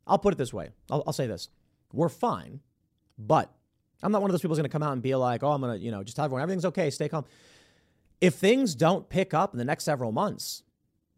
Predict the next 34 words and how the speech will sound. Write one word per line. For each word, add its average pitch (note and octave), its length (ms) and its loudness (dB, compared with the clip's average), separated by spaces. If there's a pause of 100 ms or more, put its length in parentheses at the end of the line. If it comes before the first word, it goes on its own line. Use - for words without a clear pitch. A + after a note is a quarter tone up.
then C#3+ 280 -4
we're E3+ 120 0
gonna G#3+ 140 2
have E3 140 0
to C#3 60 -6
start B2+ 260 0
restructuring B2+ 560 -2
and G2 100 -10
figure A#2+ 200 -2
thi-, A#2 320 -8
figuring B2+ 360 -4
things A2+ 300 -6
out. E3+ 260 0
And B2+ 220 -4
we A3 200 0
are D#3 160 4
a G2+ 120 -2 (100)
profit-heavy D#3 1000 -4
company. F3 500 -8 (640)
Like, D3+ 180 0
the, F3+ 140 2
the, E3 220 0
the, D#3+ 240 2
the D3+ 160 -2
amount D#3+ 260 2
of - 120 -4
cost D3 480 0
for C#3 100 -2
producing C#3 480 0
this G#2+ 120 -4
show F3 260 -2
is F#2+ 120 -4
really C3 480 -4
low. A2 500 -4